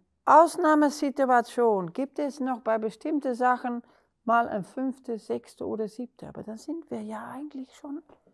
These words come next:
durch. Ja? Weil der Körper braucht nur einen kleinen Schubs. Und der macht das selbst. Das ist doch viel schöner. Man kann's ja nur selbst machen.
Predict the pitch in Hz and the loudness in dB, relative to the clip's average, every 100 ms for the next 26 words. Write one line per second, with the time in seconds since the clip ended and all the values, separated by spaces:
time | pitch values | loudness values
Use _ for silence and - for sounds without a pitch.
0 | _ _ _ - 370 - _ _ _ _ | _ _ _ -10 -10 -12 _ _ _ _
1 | _ _ _ _ _ _ _ _ _ _ | _ _ _ _ _ _ _ _ _ _
2 | _ 180 - _ _ _ _ _ 175 208 | _ -16 -16 _ _ _ _ _ -12 -8
3 | 220 - 311 311 269 269 269 - 277 302 | -8 -4 -6 -4 -6 -6 -10 -8 -6 -6
4 | 320 311 269 - 330 370 - - 269 - | -6 -12 -12 -12 -12 -12 -14 -4 -4 -4
5 | - - - _ _ _ _ _ _ - | -16 -20 -20 _ _ _ _ _ _ -8
6 | 247 - 247 247 254 269 302 - - 262 | -8 -6 -4 -4 -2 0 0 -2 -10 -10
7 | 247 - - 320 269 - - _ _ _ | -10 -12 -6 -4 -4 -10 -20 _ _ _
8 | _ _ _ _ _ _ _ 170 208 214 | _ _ _ _ _ _ _ -6 -4 -4
9 | 196 190 - 202 185 - 160 160 - _ | -4 -6 -2 -4 -4 -6 -6 -6 -12 _
10 | _ _ _ _ _ _ _ 170 185 202 | _ _ _ _ _ _ _ -10 -2 -2
11 | - 151 151 143 135 - - - | -2 -10 -10 -12 -16 -20 -20 -20